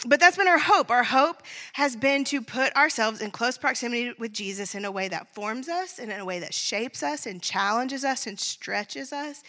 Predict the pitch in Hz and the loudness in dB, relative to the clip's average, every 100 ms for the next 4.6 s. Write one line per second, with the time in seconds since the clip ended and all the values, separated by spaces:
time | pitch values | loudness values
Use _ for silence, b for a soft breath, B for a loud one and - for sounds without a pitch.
0 | B B B B - 226 208 202 180 220 | B B B B 0 2 0 -4 -8 -2
1 | 226 240 - - 262 269 269 - - 240 | 0 0 -2 -4 0 0 0 -2 -2 2
2 | 302 381 - 143 180 - - b b - | 2 2 -2 -4 -6 -10 -12 b b -4
3 | 247 254 240 254 269 294 233 240 277 339 | -2 -2 -2 -4 0 0 0 -4 -4 -4
4 | 139 160 185 - 214 | -6 -10 -8 0 0